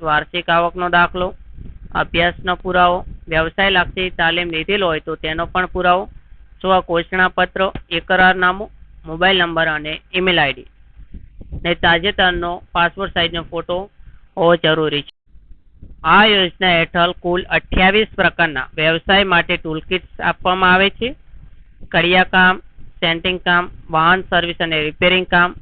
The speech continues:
મોચી કામ, દરજી કામ, ભરતકામ, કુંભારી કામ,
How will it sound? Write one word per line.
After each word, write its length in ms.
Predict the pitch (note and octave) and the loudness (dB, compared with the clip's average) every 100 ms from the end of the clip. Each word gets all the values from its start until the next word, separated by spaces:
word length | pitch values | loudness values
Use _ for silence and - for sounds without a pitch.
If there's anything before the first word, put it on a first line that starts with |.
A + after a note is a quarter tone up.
| - | -8
મોચી 360 | D#3+ E3+ F#3+ | -6 -2 -2
કામ, 320 | F3+ F3+ F3+ - - - - - - F#3+ | 2 4 4 0 -14 -20 -20 -20 -14 0
દરજી 360 | E3+ D#3+ E3 F3+ | 4 4 2 0
કામ, 300 | F#3 F3+ F3+ - _ - | 4 2 2 -10 _ -4
ભરતકામ, 640 | D3+ E3 - - F3+ F3+ - - - | 2 2 2 2 4 4 0 -16 -12
કુંભારી 480 | E3+ D#3 D#3+ E3+ F3+ | -8 -2 2 4 4
કામ, 340 | - F3 F3+ | 4 4 4